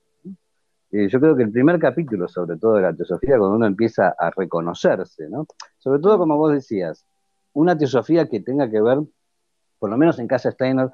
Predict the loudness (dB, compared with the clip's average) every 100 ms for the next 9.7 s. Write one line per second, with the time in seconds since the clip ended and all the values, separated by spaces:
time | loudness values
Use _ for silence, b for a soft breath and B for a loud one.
0 | b b b -4 0 0 2 2 2 0
1 | -2 0 0 2 0 -2 -4 -2 2 2
2 | 0 0 0 0 0 -2 -4 -6 -6 -4
3 | -2 -2 -4 -4 -8 -12 -10 -10 -6 0
4 | 0 0 -4 -6 -2 -2 -4 -4 -4 -2
5 | -2 -4 -8 _ b b b -4 0 2
6 | 2 2 2 2 2 2 0 -6 -8 -8
7 | -6 -8 -8 -12 -12 _ _ _ -14 -8
8 | -4 2 4 4 2 0 2 2 0 -4
9 | 0 0 0 -2 -6 -8